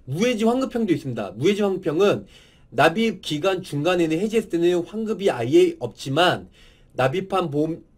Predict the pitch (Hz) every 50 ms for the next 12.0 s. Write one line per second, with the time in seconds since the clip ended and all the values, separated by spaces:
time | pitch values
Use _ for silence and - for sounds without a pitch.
0 | _ - 131 127 135 135 151 170 156 156 165 165 165 - - - - 127 131 131
1 | 151 156 175 165 131 120 120 123 139 135 139 131 131 165 208 233 254 254 247 -
2 | _ _ _ _ _ _ _ _ _ - 143 - - 185 147 127 - 143 135 143
3 | 185 220 240 233 - - - _ - - 117 - 220 - - - 233 226 - -
4 | - 208 - - 143 131 131 - 123 113 - - 123 - - - 127 135 127 117
5 | 113 127 185 208 196 - 107 117 120 120 113 110 120 185 214 226 220 - - -
6 | - _ - - _ _ _ _ _ _ _ _ 113 110 117 127 123 - - 143
7 | 135 135 135 139 160 175 170 - 247 240 254 - 220 202 - - 143 120 135 180
8 | 185 147 113 123 135 131 127 147 175 220 220 214 208 170 127 - 147 131 117 95
9 | 95 90 95 98 87 80 - _ - - - - - 135 160 208 226 202 - -
10 | 262 247 170 214 202 185 180 156 123 101 - - _ _ _ - - _ _ 151
11 | 170 190 196 185 165 156 135 180 180 170 - 220 240 226 220 202 - 202 -